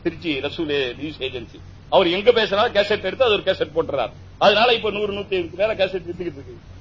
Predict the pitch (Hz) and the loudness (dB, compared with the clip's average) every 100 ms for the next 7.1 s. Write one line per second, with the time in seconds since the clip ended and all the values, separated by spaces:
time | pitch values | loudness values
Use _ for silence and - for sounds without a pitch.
0 | - 262 311 277 285 269 262 214 214 233 | 2 4 4 0 2 2 2 -2 -2 0
1 | 240 220 220 220 202 208 202 185 196 175 | 0 0 0 0 2 0 2 0 0 -2
2 | 175 170 160 147 147 151 117 - - - | -10 -12 -12 -12 -6 -2 -2 -4 -6 0
3 | - 233 247 277 208 208 262 247 226 226 | 4 4 2 0 0 -2 0 -2 0 -2
4 | 208 226 202 185 180 175 160 147 165 185 | -2 -2 2 0 0 -2 -2 0 2 4
5 | 160 156 147 - - 160 - 170 147 160 | 4 2 -2 -6 -6 -4 2 2 2 -2
6 | 160 143 101 - - 151 151 147 123 117 | -2 -4 -6 -12 -4 -4 -4 -8 -6 -6